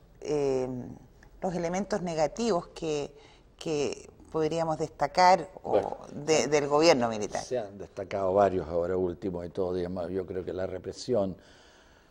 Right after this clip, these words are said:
Speaker 2: que es explicable pero no justificable, porque se,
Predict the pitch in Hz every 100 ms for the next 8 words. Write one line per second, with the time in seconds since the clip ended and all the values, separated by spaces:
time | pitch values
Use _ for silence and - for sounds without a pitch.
0 | _ - 214 - - 107 95 92 76 107
1 | - - - - 110 - 113 120 131 107
2 | 101 98 104 - 98 - - 90 95 98
3 | 92 95 85 82 92 - 85 80